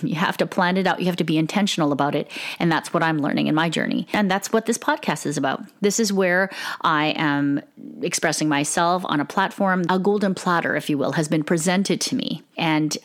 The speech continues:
I love to talk. I love to chat. And so I do speak with my friends. I talk to my friends. But sometimes,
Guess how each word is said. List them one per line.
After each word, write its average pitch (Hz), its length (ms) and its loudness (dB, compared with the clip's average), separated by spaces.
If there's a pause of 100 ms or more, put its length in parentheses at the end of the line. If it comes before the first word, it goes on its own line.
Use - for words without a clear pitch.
I 165 380 2
love 226 340 2
to 269 120 -2
talk. 285 340 0
I 156 80 0
love 160 200 0
to 185 100 0
chat. 139 420 0
And 180 120 2
so 175 200 2
I 175 80 2
do 175 240 0
speak - 340 -2
with 175 140 -2
my 170 120 2
friends. 151 380 0
I 143 100 0
talk 151 200 -4
to 180 60 -4
my 180 100 0
friends. 202 220 -2
But 330 180 0
sometimes, 277 580 0